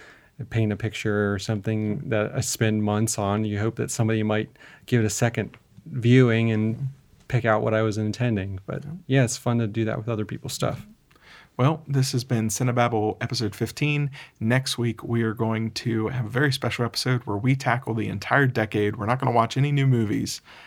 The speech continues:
Speaker 2: We're just gonna tackle the decade year by year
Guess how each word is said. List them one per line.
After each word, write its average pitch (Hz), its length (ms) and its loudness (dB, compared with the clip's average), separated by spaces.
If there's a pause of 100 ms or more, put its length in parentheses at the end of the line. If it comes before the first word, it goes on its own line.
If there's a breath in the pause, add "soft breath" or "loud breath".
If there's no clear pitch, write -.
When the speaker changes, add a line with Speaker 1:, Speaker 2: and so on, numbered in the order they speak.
(180 loud breath)
Speaker 2:
We're 110 160 2
just 113 200 -4
gonna 107 220 -2
tackle 127 380 0
the 120 100 0
decade 110 500 0
year 123 300 2
by 127 140 2
year 107 440 4